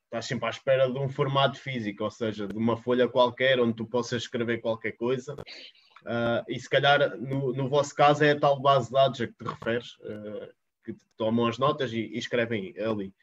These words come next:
Isto também para darmos a, a perceber aqui um bocadinho o contexto. Ah, porque de resto,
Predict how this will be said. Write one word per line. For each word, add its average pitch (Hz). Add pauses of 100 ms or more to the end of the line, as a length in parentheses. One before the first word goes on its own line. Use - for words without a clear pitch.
(180)
Isto 123
também 139
para 139
darmos 139
a, 135
a 123
perceber 127
aqui 131
um 135
bocadinho 127
o 120
contexto. 107 (480)
Ah, 110
porque 139
de 151
resto, 156